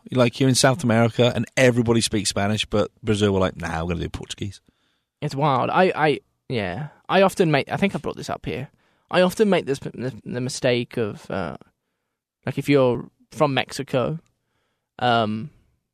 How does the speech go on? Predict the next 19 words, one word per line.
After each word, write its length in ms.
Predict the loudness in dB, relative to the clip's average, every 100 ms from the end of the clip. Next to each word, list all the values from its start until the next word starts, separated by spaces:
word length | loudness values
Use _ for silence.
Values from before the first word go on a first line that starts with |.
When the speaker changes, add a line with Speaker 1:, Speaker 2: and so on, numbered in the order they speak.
| _
Speaker 2:
like, 120 | 0
I 120 | 2 2
just 240 | -2 -8
assumed 840 | -8 -6 -4 -6 -8 -10 -10 -14 -20 _ _
you 200 | -16 -14
spoke 320 | -8 -6 -4
Mexican. 480 | -4 -4 -8 -16 -18 -20 _ _ _ _ _ _ _ _ _ _ _ -20
<laughs> 60 | -20 _ _ _ _ _ _ _ _ _
It 120 | 0 4
sounds 260 | 4 4
so 160 | 2 2
stupid 540 | 0 -4 -2 -4 -2
now, 340 | 0 0 -2 -6
but 240 | -6 -6 _ _ _ -6
I 80 | -2
come 280 | 0 0
from 400 | 0 -4 -4 -6 -14 _ _
Australia, 680 | -12 0 2 2 0 -8 -14 _ _ _ _ _ _ _
where 560 | 4 6 6 4 2